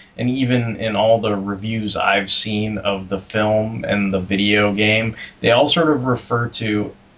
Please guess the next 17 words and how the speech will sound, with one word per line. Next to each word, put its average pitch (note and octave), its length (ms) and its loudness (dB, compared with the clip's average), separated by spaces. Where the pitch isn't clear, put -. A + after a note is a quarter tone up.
Akiko G#2 760 0
as - 140 -4
the A2 80 -10
producer G#2+ 760 -2
and G2 180 -4
Kazuo A2 720 2
as G2 260 2
the G#2 100 -4
director G#2 760 0
of - 280 -6
this - 420 0
documentary. A#2+ 880 0
But F#3+ 240 2
I, - 180 0
I B2 80 -4
didn't B3 300 -2
really F#3 280 4